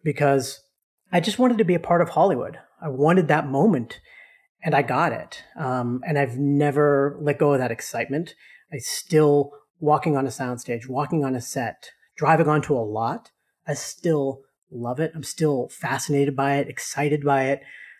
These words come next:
I wanna try and figure things out. And so at the time, being at the W B was perfect because it was small enough that everyone had to have exposure to everyone. You had to learn about what was going on. You had to know what was being developed.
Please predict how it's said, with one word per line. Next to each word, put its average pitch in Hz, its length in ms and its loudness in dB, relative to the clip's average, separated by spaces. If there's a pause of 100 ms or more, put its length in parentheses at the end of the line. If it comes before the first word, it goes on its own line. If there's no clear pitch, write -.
(120)
I 135 60 -6
wanna 131 280 0
try 135 220 -2
and 123 100 -2
figure 139 240 0
things 123 320 -4
out. 120 340 -6 (380)
And 139 200 -6
so 151 260 0
at 135 140 -2
the - 100 -2
time, 165 420 0 (600)
being 151 180 2
at 165 120 0
the 170 40 4
W 156 360 2
B 175 220 2
was 151 180 -4
perfect 202 360 0
because 139 360 0
it 160 80 -2
was 143 160 -6
small 175 420 2
enough 123 260 -2
that 135 220 -4
everyone 254 400 0
had 208 440 -2
to 175 60 -2
have 160 200 0
exposure 160 560 0
to 165 180 -8
everyone. 123 540 -6 (400)
You 185 100 0
had 233 320 -2
to 175 80 0
learn 160 280 4
about 120 200 -2
what 123 140 -2
was 120 100 -14
going 120 300 -6
on. 139 120 -2
You 123 80 -10
had 214 220 0
to 170 80 -4
know 160 160 4
what 135 160 2
was 117 140 -8
being 123 180 -6
developed. 113 480 -12